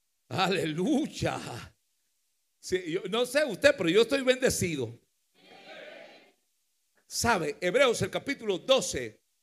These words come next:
y el versículo dos. Hebreos capítulo doce y el versículo dos. Va a aparecer ahí y mire lo que va a aparecer. Dice, "Puestos los ojos en Jesús,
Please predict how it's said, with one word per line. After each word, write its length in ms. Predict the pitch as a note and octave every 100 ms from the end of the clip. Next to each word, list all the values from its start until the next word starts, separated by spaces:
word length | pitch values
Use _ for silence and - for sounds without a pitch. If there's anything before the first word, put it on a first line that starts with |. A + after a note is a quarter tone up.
| _ _
y 100 | F#3+
el 100 | F#3+
versículo 640 | F3 E3 - C#4+ B3 A3+
dos. 520 | F#3 C4+ G3+ - - -
Hebreos 520 | D#3+ F#3+ C4 A#3+ E3
capítulo 600 | - C#3+ - C4+ A3+ F#3
doce 720 | - - B3 - D3+ A2 _ _
y 100 | F3+
el 80 | E3+
versículo 520 | D#3+ D#3 - G#3+ F#3+
dos. 240 | E3 C3+
Va 60 | F#3
a 20 |
aparecer 460 | - B3 G#3+ B3+ A#3+
ahí 320 | G#3+ B3 B3+
y 100 | F#3+
mire 160 | F#3+ B3
lo 140 | A3+
que 80 | F#3+
va 100 | G#3
a 20 |
aparecer. 600 | G#3 G3+ F3+ F#3+ D3 - _ _ _
Dice, 340 | - C#4 - C4
"Puestos 1120 | - C4 D4+ D#4 - C#4+ A3 - - - - _ _
los 340 | G#3+ A3+ - -
ojos 800 | D4 C#4+ G#3 G3+ - - - - _ _ _
en 240 | A#3+ B3+
Jesús, 920 | A3 C4 - D4+ A#3+ - - - -